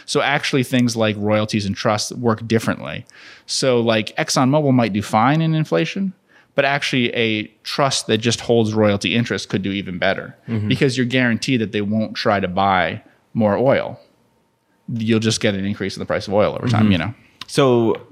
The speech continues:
Speaker 2: I guess this really brings into the topic then of price increases. Buffett
Speaker 1: Right.
Speaker 2: always talks about, you know, a business that is so wonderful that you could raise the price of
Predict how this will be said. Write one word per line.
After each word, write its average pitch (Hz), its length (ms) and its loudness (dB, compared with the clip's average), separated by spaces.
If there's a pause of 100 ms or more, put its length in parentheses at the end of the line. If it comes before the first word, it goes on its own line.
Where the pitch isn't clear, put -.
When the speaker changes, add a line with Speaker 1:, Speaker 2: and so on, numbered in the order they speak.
(140)
Speaker 2:
I 127 100 2
guess 135 240 2
this - 460 0 (120)
really 113 340 0
brings 110 280 0
into 104 440 -4 (100)
the 104 180 -4
topic 104 340 -2
then 98 120 -2
of 90 100 -2
price 98 260 0
increases. - 640 -8
Buffett 117 160 -2
Speaker 1:
Right. 101 80 2
Speaker 2:
always 107 180 -4
talks 98 240 0
about, 95 380 2
you 87 60 -8
know, 95 120 -2
a 90 40 -4
business 98 400 -6
that 85 300 -2
is - 120 -8
so 95 100 0
wonderful 120 400 4
that 104 120 4
you 92 100 2
could 98 180 -2
raise 98 400 2 (420)
the 110 100 2
price - 560 -4 (100)
of 92 420 -2